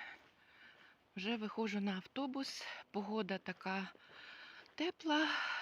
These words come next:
відлига і туман. Так що непогано на вулиці. Я, в принципі, люблю таку погоду. Коли, знаєте, під ногами не дуже така каша,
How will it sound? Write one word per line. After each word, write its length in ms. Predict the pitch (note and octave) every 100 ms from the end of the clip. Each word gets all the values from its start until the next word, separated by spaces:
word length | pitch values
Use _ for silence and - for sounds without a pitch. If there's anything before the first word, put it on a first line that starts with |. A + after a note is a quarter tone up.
| - - - -
відлига 720 | G#3 F3 A3 D#4+ D4+ C#4+ C#4+ - -
і 180 | A#3 C#4
туман. 560 | - A#3+ G#3 F#3+ F#3+ G3 - - - - - - - - - - - - - -
Так 220 | G3+ -
що 320 | - - G#3+ G3+ - - _ - - - - - - _ -
непогано 600 | A3 B3 A3 G3 F3+ F#3
на 140 | F#3+
вулиці. 420 | B3 A#4+ C#4+ -
Я, 140 | G#3+ B3+
в 20 |
принципі, 480 | - A#3+ - G3+ F#3
люблю 300 | F3+ E3 D#3
таку 300 | - - -
погоду. 520 | - F3 E4+ - A#3+ - - - - - - - -
Коли, 460 | - G#3+ G#3 G#3 G3+
знаєте, 300 | F#3+ G3+ G3
під 180 | - F#3+
ногами 600 | G3+ A3 D4 C#4 A#3 A#3 -
не 120 | G#3
дуже 300 | G3 G#3 F#3+
така 240 | F#3 F#3+ F#3+
каша, 480 | - F#3+ - A3